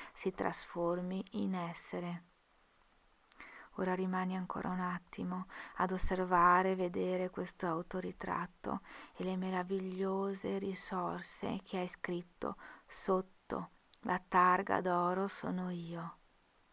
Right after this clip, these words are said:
Tu sei sicuro e coraggioso, sei deciso ed entusiasta, sei felice e sano, sei onesto ed amabile.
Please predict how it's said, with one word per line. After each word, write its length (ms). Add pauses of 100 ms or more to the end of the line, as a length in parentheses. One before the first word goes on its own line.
(360)
Tu 120
sei 180
sicuro 1000
e 140
coraggioso, 1000 (240)
sei 240
deciso 800
ed 220
entusiasta, 1040
sei 240
felice 680
e 40
sano, 580
sei 300
onesto 800
ed 240
amabile. 800